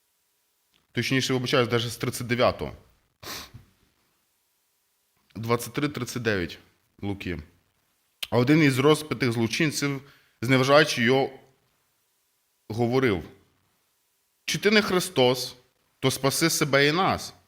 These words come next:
Обізвався ж той другий, докоряв йому, кажучи:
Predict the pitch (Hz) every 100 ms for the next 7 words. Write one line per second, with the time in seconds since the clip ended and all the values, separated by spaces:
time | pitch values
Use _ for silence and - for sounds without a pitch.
0 | _ _ _ _ _ _ - 135 151 156
1 | 196 - 175 151 - - - - 175 170
2 | 131 139 175 156 151 170 - _ _ _
3 | 120 143 180 202 165 120 113 110 - 117
4 | 101 - 78